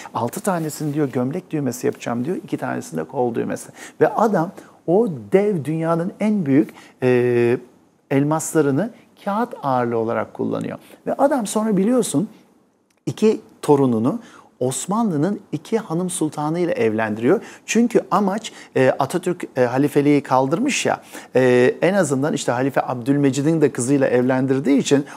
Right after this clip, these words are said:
oradan doğacak çocuk belki bir sonraki Müslüman halife, e, olur diye,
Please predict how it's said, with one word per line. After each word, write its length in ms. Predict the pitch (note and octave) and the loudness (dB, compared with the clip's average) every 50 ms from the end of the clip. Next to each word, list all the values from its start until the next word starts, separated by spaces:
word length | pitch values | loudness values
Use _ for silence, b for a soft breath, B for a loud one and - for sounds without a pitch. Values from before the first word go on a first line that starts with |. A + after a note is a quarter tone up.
| B B - | B B 4
oradan 440 | D#3+ F3+ G3+ G3+ F#3+ G3 F3+ F3 E3 | 4 4 4 4 2 2 2 2 4
doğacak 420 | F3 F3 F3+ F3+ - G#3 F#3+ G3 | 6 6 6 6 4 2 0 2
çocuk 320 | - D#3+ E3 A#3 - F#3+ F3+ | 2 2 2 2 0 0 2
belki 420 | F3 E3+ F#3+ F#3 F#3+ F3 D3+ D3+ | 2 2 2 0 -2 -2 0 2
bir 160 | G#3+ A3+ A3+ | 2 2 2
sonraki 460 | G#3+ - - - D3+ D#3 E3+ E3 A3 | 0 0 0 0 2 2 0 0 0
Müslüman 460 | G#3 E3+ D3 - - - D#3 D#3+ F3 E3+ | 0 0 0 -2 -2 -2 0 0 0 2
halife, 520 | D3+ C#3 D3 C#3 C#3+ - D#3+ D#3 D#3 - | 2 2 0 0 4 6 6 6 6 4
e, 160 | - C3 B2 B2 | 4 6 6 6
olur 360 | A#2 A#2+ B2+ B2+ B2+ B2 A2+ | 6 4 4 6 6 4 6
diye, 240 | A#2+ A#2+ A#2+ B2 B2 | 4 4 4 4 2